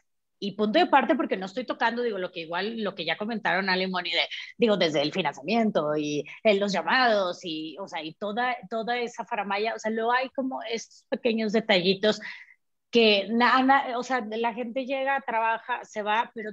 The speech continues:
tú, tú vas a seguir con esos, o sea, digo, todavía, aunque esa película ya se estrenó, hay todavía deliveries que estamos entregando porque vienen para otra ventana y otra plataforma y otra no sé qué, pero la película ya se estrenó. <laughs> La película,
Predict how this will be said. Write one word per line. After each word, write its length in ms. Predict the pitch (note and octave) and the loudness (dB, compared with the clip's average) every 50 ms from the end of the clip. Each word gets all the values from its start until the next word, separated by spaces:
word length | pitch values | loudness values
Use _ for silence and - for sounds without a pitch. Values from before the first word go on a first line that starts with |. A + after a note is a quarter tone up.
| - - | -12 -12
tú, 240 | - B3 B3+ B3 - | -12 -12 -12 -10 -8
tú 120 | - C4 B3 | -6 -2 2
vas 200 | C4 C4 B3 B3+ | 2 2 2 0
a 60 | C#4 | -4
seguir 460 | - - G#3 G#3+ A3+ A3 F#3+ F3+ D#3 | -2 -2 0 2 4 2 2 0 -2
con 180 | - - F#3 F#3+ | -2 -2 0 0
esos, 300 | G3+ F#3 - F3 E3 D#3 | 0 -2 -2 -4 -4 -2
o 100 | F3 - | -2 0
sea, 220 | - F3 F3 E3 - - - - - - | 2 2 2 2 0 -4 -16 -14 -6 0
digo, 200 | F#3+ F#3+ G3+ G3 | 2 2 4 4
todavía, 680 | G3+ F#3+ F#3 F#3 F#3 F#3 F#3+ F#3+ G#3 A3+ A#3 - - _ _ - - | 4 4 4 4 4 6 6 6 6 4 2 0 -8 _ _ -12 -10
aunque 280 | F3+ F#3 F#3+ E3+ - | -10 -10 -8 -4 -4
esa 180 | F3+ E3+ G3 F#3+ | -4 -4 -4 -4
película 340 | G3 G#3 G3 F#3 G#3 G3+ G3+ | -4 -4 -2 0 2 2 4
ya 120 | G3+ F#3+ | 2 2
se 60 | F#3+ | 0
estrenó, 580 | F#3+ F#3 F#3+ F#3 F3+ F#3 F3+ F3+ F3+ F3+ F#3 F#3 F#3+ - - E3 | -2 -4 -4 -4 -4 -2 -2 -2 -2 -2 -2 -4 -4 -2 0 0
hay 280 | F3+ F3+ F3 E3+ D#3+ _ _ _ | 2 2 0 -2 -4 _ _ _
todavía 280 | - F#3 F3 E3+ E3+ E3+ | -2 0 0 2 0 0
deliveries 580 | E3+ F3+ F3 F3 F3 F3 E3 F3 E3+ F3 E3+ - | 0 0 -2 -2 -2 -2 -2 -2 -2 -4 -6 -4
que 60 | - | -8
estamos 300 | F3 - - E3 E3 E3 | -6 -4 -6 -6 -4 -2
entregando 640 | E3 E3 E3 D#3+ D#3+ D#3+ D#3+ D#3+ D#3+ D#3+ D#3+ E3+ D3+ | -2 -2 0 0 0 2 4 2 2 2 0 -2 0
porque 340 | - F3 E3 E3+ - E3+ D#3+ - _ - | 0 -2 -2 0 -2 -4 -6 -4 _ 4
vienen 240 | F#3 F3+ F3 F3 F3 | 6 6 6 4 2
para 180 | E3+ D#3+ E3 | 2 2 2
otra 180 | F3 E3+ - E3+ | 2 0 -2 -4
ventana 500 | E3 E3 E3 D#3+ - E3 E3 E3+ E3+ E3+ | -4 -4 -6 -4 -2 -2 -2 0 -2 -4
y 60 | E3+ | -4
otra 160 | D#3+ - F3 | -6 -6 -8
plataforma 640 | - - D#3+ D#3 - D3+ - F#3+ F3+ F3+ F3+ F3+ F3 E3+ | -6 -6 -6 -4 -4 -4 2 4 4 4 6 4 4 4
y 60 | E3+ | 4
otra 180 | E3+ - F3+ | 2 2 0
no 120 | F3 F3+ E3+ | -2 -2 -4
sé 120 | - E3+ | -4 0
qué, 200 | - G3 F#3+ F#3+ - - - - - - _ _ - | 2 2 0 0 -4 -18 -20 -20 -20 -20 _ _ 0
pero 160 | F3+ F3+ F#3 | 0 2 2
la 60 | E3+ | 0
película 280 | F#3+ F3+ E3+ F3+ F#3+ G#3+ | 0 -2 0 0 2 2
ya 100 | A3+ A3 | 2 0
se 100 | - B3 | -2 -4
estrenó. 380 | A3 - B3 A#3 G3+ F#3+ G3+ | -4 -2 -4 -2 -2 -2 -2
<laughs> 680 | - - - - G#3+ G#3+ - - - - - - - - | -4 -4 -8 -6 -6 -6 -6 -6 -12 -12 -12 -8 -2 -2
La 120 | G3+ G3 - | -2 0 0
película, 720 | G3 F#3+ F#3 F3+ G3 G3 G#3 A#3 A#3+ A#3 A3+ G#3+ G3+ | 0 -2 -2 0 2 2 4 4 4 4 4 2 -2